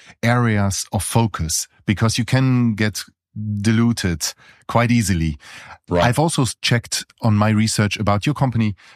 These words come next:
Speaker 1: that you've developed, um, four areas of, um, focus to, to sharpen your impact.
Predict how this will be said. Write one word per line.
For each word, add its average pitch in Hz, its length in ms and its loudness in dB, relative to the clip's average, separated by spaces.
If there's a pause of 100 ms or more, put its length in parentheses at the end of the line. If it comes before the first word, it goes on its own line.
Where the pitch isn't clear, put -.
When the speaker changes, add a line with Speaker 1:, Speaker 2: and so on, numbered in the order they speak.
Speaker 1:
that 107 180 -2
you've 117 240 0
developed, 104 640 -2
um, 95 140 0
four 127 580 0
areas 120 540 0
of, 98 340 -2
um, 98 240 2 (220)
focus 120 500 0
to, 92 240 0
to - 140 -4
sharpen 101 320 0
your 95 120 0
impact. 90 300 -2